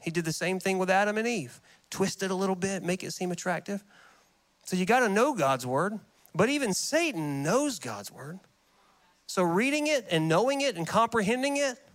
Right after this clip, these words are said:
can I tell you the truth? It puts you on the same level as Satan. See, Satan never did something. Satan never surrendered to it. He never surrendered to God's word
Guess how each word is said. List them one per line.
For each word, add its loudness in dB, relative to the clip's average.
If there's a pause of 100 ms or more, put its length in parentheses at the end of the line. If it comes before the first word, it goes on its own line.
(1300)
can -6
I -4
tell -2
you 0
the -6
truth? -2
It -12
puts -2
you 0
on 0
the -2
same 0
level 0
as -4
Satan. -6 (2750)
See, -4
Satan 0
never 4
did 0
something. 0
Satan 0
never 2
surrendered 0 (100)
to -6
it. -14 (1300)
He 2
never 4
surrendered 2
to 0
God's 4
word 0